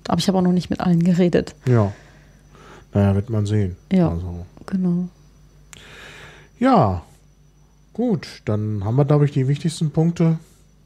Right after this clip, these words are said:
Speaker 1: Ja.
Speaker 2: abgehandelt. Oder gibt's noch irgendwas, was wir nicht behandelt haben?
Speaker 1: Nö, also das war auch eigentlich alles, was ich so grundlegend auch auf dem Zettel hatte oder auf dem Schirm.
Speaker 2: Ja.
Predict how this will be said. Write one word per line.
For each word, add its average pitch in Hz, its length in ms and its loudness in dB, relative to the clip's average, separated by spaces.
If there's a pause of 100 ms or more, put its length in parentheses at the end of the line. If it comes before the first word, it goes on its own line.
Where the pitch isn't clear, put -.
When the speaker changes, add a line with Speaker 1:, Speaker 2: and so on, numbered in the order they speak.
(140)
Speaker 1:
Ja. 285 260 2 (580)
Speaker 2:
abgehandelt. 117 760 0
Oder 113 180 -2
gibt's 123 240 -2
noch 117 100 0
irgendwas, 120 520 0
was 113 200 -2
wir 113 360 0 (600)
nicht 113 520 -8
behandelt 107 400 -6
haben? 107 280 -6 (440)
Speaker 1:
Nö, 277 240 4
also 202 260 2
das 208 260 0
war 254 200 4
auch 240 220 -2
eigentlich 226 600 -2 (320)
alles, 214 300 0
was 214 180 0
ich 214 140 -4
so 208 440 2 (1900)
grundlegend 202 600 0
auch 185 160 -4
auf 185 120 -4
dem 190 120 -6
Zettel 180 340 -4
hatte 180 240 -4
oder 170 140 0
auf 170 100 -6
dem 170 80 -10
Schirm. 180 400 -6
Speaker 2:
Ja. 131 340 -4